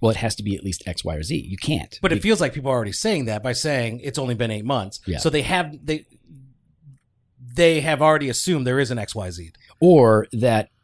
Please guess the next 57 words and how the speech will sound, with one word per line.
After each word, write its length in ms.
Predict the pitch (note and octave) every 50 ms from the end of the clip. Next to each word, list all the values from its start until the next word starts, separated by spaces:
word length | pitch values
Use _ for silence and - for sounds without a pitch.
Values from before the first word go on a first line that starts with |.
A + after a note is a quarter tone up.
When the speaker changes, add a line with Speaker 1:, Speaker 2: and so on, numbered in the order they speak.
| _ _ _ -
Speaker 1:
what, 400 | A#2 C3 D#3 D3+ - - - -
whatever 520 | A#2+ A#2 C3+ C3+ D3 D#3+ F3+ F3+ F#3+ F3+
is 240 | - - D#3 D#3 C3
an 80 | C3+ A#2+
appropriate 320 | G#2 - B2 G#2+ A2 G#2+
amount 140 | G2+ G2+ G2
of 40 | F#2 -
time, 220 | G#2+ G2 F#2 F2+
this 220 | E2+ G#2+ A2 - -
isn't 260 | B2 A2+ F#2+ G2 E2+
enough, 420 | F2+ E2 E2 D2+ - - - - _ _ -
right? 200 | E2+ F#2+ G2 F2
They 80 | G#2
know 100 | B2 B2+
this 220 | A#2 A2+ D#3 D#3+ - -
isn't 280 | C#3+ A#2 G#2 F#2+ D#2+
it. 80 | E2 E2
They 60 | C#3
don't 100 | - -
know 60 | F#3+ F3
maybe 260 | D#3+ E3 D#3 C#3 C3 A#2
what 220 | G2+ A2 B2 B2+
it 100 | C3 B2
is, 360 | C3+ D3 D3+ F3+ F#3 E3+ D#3+ - _ -
but 60 | G2
they 80 | G2+
know 100 | A#2 A2+
this 180 | G#2+ A2+ G#2+ -
isn't 240 | G#2+ F#2+ E2 F2+ - -
it 160 | G#2 F2+ E2+
in 100 | F#2+ F#2+
their 140 | F#2+ F2+ E2
mind. 420 | F#2+ A#2 G#2+ E2 C#2+ - - - _ _ _ _ - - - -
Speaker 2:
Do 60 | - F3+
you 40 | F#3
think 100 | C#4 D#4
it 60 | D4+
depends 280 | A3 C#3 D3 F3+ F3+ F#3
on 60 | G3
the 60 | D3+
person 380 | - - - C#3 D3 - - F3
as 120 | C3+ A2+ A2
well? 280 | A2 G#2+ B2 F#3 - _ _ _ _ _ _ _ _ _ _
Speaker 1:
Totally. 360 | - G2 G#2+ C#3 - C#2 - _
Speaker 2:
Like, 200 | - F3+ F#3 - -
you 760 | G#2 G#2 - _ _ _ _ _ _ _ _ _ - A3+ G#3+ A3+
know 60 | A#3
what 60 | A3
I 40 | G#3+
mean? 160 | G#3 G#3 G#3
Like, 180 | F#3+ E3+ D#3+ E3
uh, 20 |
uh, 600 | E3+ E3 D#3+ D#3 D3+ E3 E3 D#3 D3+ C#3+ C#3+ D3 D3+
we've, 260 | E3 E3+ D#3+ F#3+ - _ _ _ _ _ _ -
okay, 360 | F#3 F3 - C#3 A#2+ B2 D3 D3+
I 80 | E3 D#3
mean, 320 | C#3+ C#3 C3 B2+ C3+ -